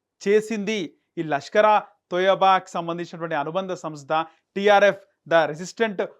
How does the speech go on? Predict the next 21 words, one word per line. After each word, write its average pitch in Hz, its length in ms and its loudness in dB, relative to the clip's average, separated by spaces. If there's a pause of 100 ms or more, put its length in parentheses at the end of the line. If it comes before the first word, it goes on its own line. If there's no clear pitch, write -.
(180)
ఫోర్సు 220 560 2
ఈ 175 100 -4
దాడికి 175 380 2
పాల్పడింది, 165 800 -2 (220)
పాకిస్తాన్ 175 460 -2
ఉగ్రవాదులు 180 520 -2
ఈ - 20 0
దాడి 151 280 2
చేసినారని 156 500 -8
చెప్పకుండా 143 480 -10 (320)
వాళ్ళు 170 480 0 (180)
ఆ 139 40 -8 (120)
గన్‌మ్యాన్లని, 165 640 -4 (480)
సోల్జర్స్ 175 500 -4
అని 170 160 -10
ఈ 160 40 -8
విధంగా 165 420 -6 (260)
రకరకాల 160 460 -4
వార్తలు 143 400 -4
వస్తున్నాయి. 156 360 -16 (320)
మరోవైపు 202 840 0